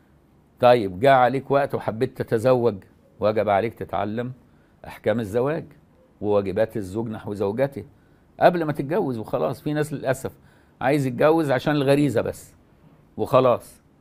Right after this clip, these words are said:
وما يعرفش أحكام الزواج، يقوم يتجوز، يتزوج، يعامل معامل-، زوجته معاملة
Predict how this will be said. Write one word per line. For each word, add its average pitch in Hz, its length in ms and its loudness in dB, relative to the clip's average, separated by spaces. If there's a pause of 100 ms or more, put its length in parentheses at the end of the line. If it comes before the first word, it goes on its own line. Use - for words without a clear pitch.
(100)
وما 123 180 -2
يعرفش 151 320 2
أحكام 139 300 -2
الزواج، 110 320 -2
يقوم 147 180 -4
يتجوز، 156 440 2
يتزوج، 143 680 0 (260)
يعامل 127 360 0
معامل-، 113 540 -4
زوجته 123 320 -6
معاملة 120 520 -2